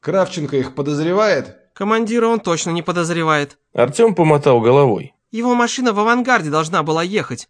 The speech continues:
Speaker 2: а весь авангард на глазах у сержанта в лесу пропал. Никто не выбрался.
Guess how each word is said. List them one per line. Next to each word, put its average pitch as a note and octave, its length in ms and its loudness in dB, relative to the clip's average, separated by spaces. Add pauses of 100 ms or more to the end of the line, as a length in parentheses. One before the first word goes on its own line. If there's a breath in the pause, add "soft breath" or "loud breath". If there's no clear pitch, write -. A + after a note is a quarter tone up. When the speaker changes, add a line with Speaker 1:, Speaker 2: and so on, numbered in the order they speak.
Speaker 2:
а C3+ 120 -12
весь A#3 240 -2
авангард E3+ 480 0
на C#3+ 80 -4
глазах A3+ 420 0
у E3 40 -8
сержанта G3+ 460 -2
в C#3 60 -8
лесу A#3 260 -6
пропал. D#3 540 -4 (300)
Никто D4 320 -6
не C#4+ 140 -2
выбрался. D#3 560 -6